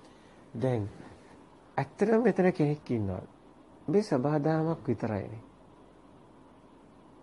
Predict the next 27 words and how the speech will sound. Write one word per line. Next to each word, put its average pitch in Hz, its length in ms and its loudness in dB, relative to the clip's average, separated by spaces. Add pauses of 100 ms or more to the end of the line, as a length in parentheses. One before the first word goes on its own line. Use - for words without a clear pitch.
(420)
හැඩතලයක් 110 800 -2
එනකොට 110 340 -2
සද්දයක් 107 640 0
එන 110 160 -2
එක 127 160 -2
මතක් 170 400 0
වෙනවා 151 280 2
කියලා 170 220 -4
අපි 156 160 -4
කියන්නේ. 110 400 -2 (600)
අපි 120 200 2
කියන්නේ 139 340 2
අතීත 139 320 2
සම්මුති 139 500 0
ප්‍රඥප්ති 135 540 0
මතක් 156 380 0
වෙනවා. - 280 -10 (480)
එහෙම 135 180 2
නැත්නම් 143 280 2
අපි 143 140 -2
කියනවා 135 260 4
පෙර 143 220 4
සංඥා 131 500 2
නිසා 123 340 0 (440)
මේ 135 200 2
විඥානය 131 500 4
දැනගැනීම. 160 580 0